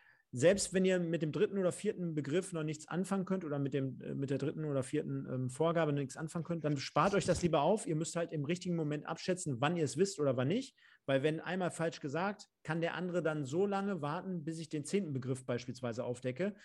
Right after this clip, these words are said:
Und das wäre natürlich ein Riesenvorteil. Also bitte dort zur richtigen Zeit am richtigen Ort tippen. Und ich gebe nochmal den Hinweis, dass es sich diesmal um einen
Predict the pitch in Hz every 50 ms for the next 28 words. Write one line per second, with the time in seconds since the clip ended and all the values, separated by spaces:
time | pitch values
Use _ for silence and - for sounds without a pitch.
0 | - - - _ - 127 127 123 131 143 147 139 - 143 139 135 139 131 160 175
1 | 147 139 - - 117 117 - 135 143 156 - - 135 123 139 123 127 156 156 185
2 | 170 127 127 135 143 156 151 - - - - _ _ _ - - 127 135 156 151
3 | - 151 147 139 139 - 131 131 139 147 - - _ _ _ _ _ - - 135
4 | 139 131 147 147 151 156 143 143 131 - 135 127 127 127 - 175 202 180 233 254
5 | 226 - 160 165 160 143 - - 160 160 180 170 160 160 139 139 139 135 131 127
6 | 117 135 185 233 202 208 202 214 220 208 - - - 147 131 135 131 131 147 131
7 | - - - 170 208 240 - - 185 151 131 123 135 190 214 - - - 143 139
8 | 139 143 143 143 143 -